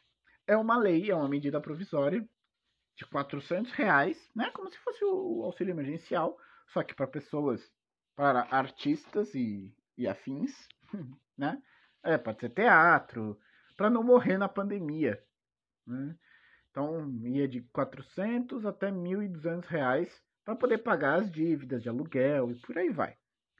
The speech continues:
Essa lei ajudou e salvou muita gente que era artista nessa época. E o Bol-, Jair Bolsonaro, este ano, não quis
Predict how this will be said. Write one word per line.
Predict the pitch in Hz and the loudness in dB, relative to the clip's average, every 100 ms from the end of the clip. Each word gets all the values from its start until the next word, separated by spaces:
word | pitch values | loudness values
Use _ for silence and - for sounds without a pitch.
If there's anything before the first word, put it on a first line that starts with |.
| _ - - - _ _ _ _ _ _ _ _ _ | _ -20 -20 -20 _ _ _ _ _ _ _ _ _
Essa | 190 190 262 | 0 2 4
lei | 262 185 - - _ _ | 6 6 4 -4 _ _
ajudou | 165 156 151 135 151 | -4 -2 -2 0 2
e | 180 | 2
salvou | 175 143 131 170 | 0 -2 -2 -4
muita | 156 180 240 214 | -4 -4 -2 -2
gente | 156 170 170 123 | -2 -4 -6 -8
que | 135 | -2
era | 131 131 | 0 0
artista | 131 - 127 127 - | -2 -4 -6 -4 -2
nessa | 160 139 196 | -4 -4 -2
época. | 156 127 - - - _ _ _ _ _ _ _ _ _ _ _ _ | 0 0 -4 -20 -20 _ _ _ _ _ _ _ _ _ _ _ _
E | 226 220 | 2 2
o | |
Bol-, | 165 131 | 2 0
Jair | 143 123 120 | 2 2 2
Bolsonaro, | 110 120 208 226 170 185 311 _ _ - | -2 -6 -2 2 2 2 -2 _ _ -10
este | - - - | -10 -10 -4
ano, | 220 170 185 240 - _ _ | 0 0 0 -4 -8 _ _
não | 196 220 262 | -2 0 0
quis | - 160 - - _ | -2 -2 -2 -10 _